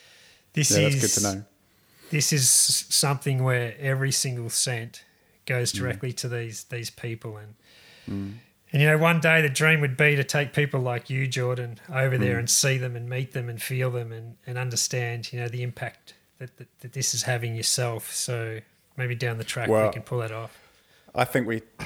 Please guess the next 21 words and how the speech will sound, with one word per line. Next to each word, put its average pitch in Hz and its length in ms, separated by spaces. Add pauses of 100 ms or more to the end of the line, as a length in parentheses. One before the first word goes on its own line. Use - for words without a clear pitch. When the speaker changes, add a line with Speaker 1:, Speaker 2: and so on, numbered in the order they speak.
Speaker 2:
should 107 260
definitely 117 360
aim 110 160
to 101 100
do 104 160
that. 95 340
Um, 98 640
I 110 80
know 107 160
that's 101 200
something 107 340
that 101 180
we, 101 400 (540)
yeah, 104 140
would 95 140
just 107 140
be 113 80
an 107 80
absolute 98 280
dream, 98 280
really. 92 440